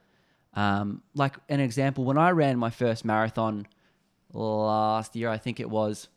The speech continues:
that is hard. If anyone's run a marathon, it's, you know, it's a bit of a marathon. So, um, you're trudging along.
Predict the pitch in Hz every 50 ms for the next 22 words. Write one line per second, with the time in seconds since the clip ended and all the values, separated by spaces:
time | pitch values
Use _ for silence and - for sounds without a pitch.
0 | _ _ _ _ _ _ _ _ _ _ _ - - - - 120 135 156 - -
1 | 131 113 - - - 92 101 107 104 87 - - - - 143 143 151 147 139 131
2 | 113 120 131 127 123 117 113 - - 117 110 107 123 151 165 147 127 120 113 113
3 | 113 - - - - - - _ _ _ _ _ _ _ _ - 135 123 113 113
4 | - 131 127 120 151 131 120 117 123 135 165 196 185 - 120 104 98 107 107 -
5 | - - 139 127 127 123 123 - - - - 135 131 123 120 123 - _ - 131
6 | 135 131 - - 165 165 156 170 165 156 143 127 127 127 131 131 131 131 127